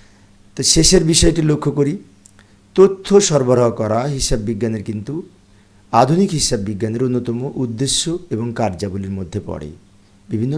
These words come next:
তথ্য সরবরাহ করা। সেজন্য আধুনিক হিসাব বিজ্ঞানকে বলা হয় এআইএস, অ্যাকাউন্টিং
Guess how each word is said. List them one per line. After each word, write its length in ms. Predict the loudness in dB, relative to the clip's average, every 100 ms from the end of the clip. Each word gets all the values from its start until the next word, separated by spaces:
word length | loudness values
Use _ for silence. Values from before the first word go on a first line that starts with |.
| 2
তথ্য 260 | 2 2 -4
সরবরাহ 480 | -4 -4 -4 -4 -6 -8
করা। 240 | -10 -12 -16 _ _ -20 _ -10
সেজন্য 460 | -2 0 0 -2 -4 -8 -14 -20 -20 _ _
আধুনিক 400 | 2 4 0 -2
হিসাব 280 | -2 -2 -2 -2
বিজ্ঞানকে 340 | -4 -4 -4
বলা 280 | -2 -2 -2
হয় 280 | -2 -4 -8 -10 -20 _ _ _
এআইএস, 920 | 4 6 6 6 6 6 4 2 2 -2 -8 -12 _
অ্যাকাউন্টিং 580 | 2 2 0 0 0